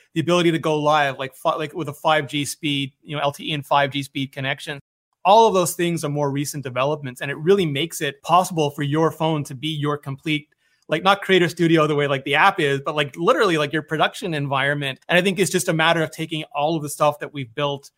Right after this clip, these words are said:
over the last many, many years on the desktop and thinking intelligently how to present it, because it's not just about cramming everything in there. Like, I use Creator Studio on my phone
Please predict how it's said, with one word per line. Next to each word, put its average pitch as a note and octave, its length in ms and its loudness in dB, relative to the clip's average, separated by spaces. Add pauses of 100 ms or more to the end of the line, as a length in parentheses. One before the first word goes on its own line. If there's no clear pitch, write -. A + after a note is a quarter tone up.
(120)
over E3 300 2
the D3 100 0
last C#3 480 0
many, D3 340 -2
many C#3 220 -2
years C3+ 400 -2
on B2+ 120 -8
the B2+ 80 -8
desktop C3+ 580 -2 (100)
and E3 180 0
thinking F#3+ 340 2
intelligently E3 760 -2
how E3+ 240 0
to D#3+ 80 0
present E3 480 -4
it, G#3 160 -2
because D#3 200 -6
it's D#3 140 -10
not F3 240 0
just D3 420 -2 (300)
about C#3+ 300 -4
cramming C#3+ 440 0
everything C3+ 420 -4
in C#3+ 160 0
there. B2 120 -4
Like, B2+ 160 -6 (180)
I F#3 100 4
use G3 380 2 (240)
Creator E3 220 0
Studio E3 240 2
on D3 80 0
my D3 80 -2
phone D3+ 360 0